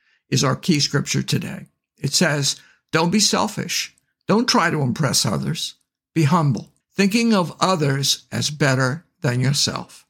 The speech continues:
Don't look out only for your own interests, but take an interest in others too." And Romans twelve sixteen emphasizes this point. Live in peace,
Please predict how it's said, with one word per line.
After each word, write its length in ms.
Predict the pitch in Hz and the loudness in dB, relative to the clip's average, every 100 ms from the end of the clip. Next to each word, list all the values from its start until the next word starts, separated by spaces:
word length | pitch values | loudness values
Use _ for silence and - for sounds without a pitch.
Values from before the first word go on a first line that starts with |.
| _ - | _ -2
Don't 180 | 175 208 | 0 2
look 200 | 226 175 | 2 2
out 280 | 147 156 - | 0 0 0
only 220 | 156 170 | 0 2
for 220 | - 151 | 2 0
your 260 | 127 - - | 0 -2 -2
own 260 | 196 240 262 | 2 2 0
interests, 800 | 104 147 - 117 120 - - - - | 0 0 0 0 0 0 -2 -6 -12
but 160 | 135 | -8
take 240 | - 180 202 | -2 0 0
an 160 | 147 | -2
interest 600 | - 156 143 135 131 - - | -2 -2 0 0 0 -2 0
in 220 | 139 135 | 0 2
others 560 | 135 123 127 127 - - _ | 0 0 0 0 -4 -6 _
too." 340 | - - 101 - _ _ - | -10 -6 -6 -8 _ _ -2
And 140 | 135 | 2
Romans 380 | 147 160 160 - | 4 4 2 0
twelve 640 | - 165 139 160 - - _ _ _ | 0 0 2 0 -4 -10 _ _ _
sixteen 840 | - 175 - - 196 147 135 160 _ _ - | -2 -2 -2 -2 2 0 0 -8 _ _ -4
emphasizes 800 | 160 170 160 - 147 135 131 127 | -2 2 2 2 2 2 0 -2
this 180 | 127 131 | -2 -2
point. 420 | - 139 - - _ _ - | -4 -6 -6 -8 _ _ -4
Live 380 | 147 156 170 202 | 2 2 2 0
in 220 | 151 156 | 0 -2
peace, 600 | 147 165 117 - - - | 0 0 0 0 -2 -4